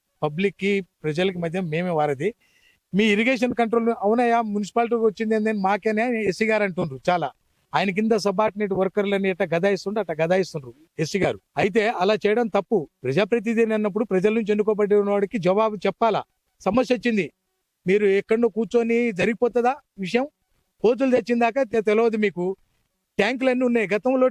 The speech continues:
ట్యాంకులన్నిటికీ క్లీనింగ్ చేసేది ఎన్ఎస్పి అధికారులు, బ్లీచింగ్ గ్లీచింగ్ వేసి వాటికి చూసి మొత్తం రేకులు లేచిపోయినా ఏమైనా ఉంటే పెట్టి రేకులు వేసి వాటి కంటె కూడా కట్టి ఇది ఉండేది. గాలికో దేనికో రా-,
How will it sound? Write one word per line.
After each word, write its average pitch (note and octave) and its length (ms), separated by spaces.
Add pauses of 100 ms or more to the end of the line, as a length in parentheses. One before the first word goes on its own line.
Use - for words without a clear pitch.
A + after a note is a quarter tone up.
ట్యాంకులన్నిటికీ A#3+ 760
క్లీనింగ్ B3+ 340
చేసేది G#3 360 (180)
ఎన్ఎస్పి G#3+ 340
అధికారులు, G#3+ 400 (540)
బ్లీచింగ్ G#3+ 360
గ్లీచింగ్ G#3+ 360
వేసి G#3+ 160 (120)
వాటికి G#3 420
చూసి A3 220 (120)
మొత్తం A#3 240 (560)
రేకులు G#3 380
లేచిపోయినా A3+ 420 (100)
ఏమైనా G#3+ 240
ఉంటే A3+ 160
పెట్టి G#3+ 300 (100)
రేకులు A3 300
వేసి A3 260
వాటి G#3 160
కంటె A3+ 240
కూడా G#3+ 260
కట్టి G3+ 180 (560)
ఇది F#3+ 180
ఉండేది. G#3+ 280 (580)
గాలికో A3+ 380
దేనికో A#3+ 260 (140)
రా-, G#3+ 180